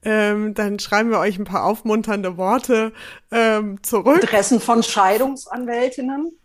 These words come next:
Speaker 2: vielleicht?
Speaker 1: Und vielleicht auch von, vielleicht haben wir unsere Kartei an feministischen, brauchbaren Männern bis dahin ausgebaut.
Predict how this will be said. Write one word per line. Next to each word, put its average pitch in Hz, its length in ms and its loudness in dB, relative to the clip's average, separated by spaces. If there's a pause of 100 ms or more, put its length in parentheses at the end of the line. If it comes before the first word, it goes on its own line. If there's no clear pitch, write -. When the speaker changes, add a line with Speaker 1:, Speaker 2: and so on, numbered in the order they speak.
Speaker 2:
vielleicht? 277 440 0 (440)
Speaker 1:
Und 277 340 4
vielleicht 247 640 2
auch 240 240 2
von, 254 320 0
vielleicht 226 320 -2
haben 240 160 -2
wir 254 180 -2
unsere 226 440 -2
Kartei 220 640 0
an 226 160 -6
feministischen, 233 840 -4
brauchbaren 214 600 -2
Männern 214 400 -4
bis 208 160 -10
dahin 208 400 0
ausgebaut. 208 720 -2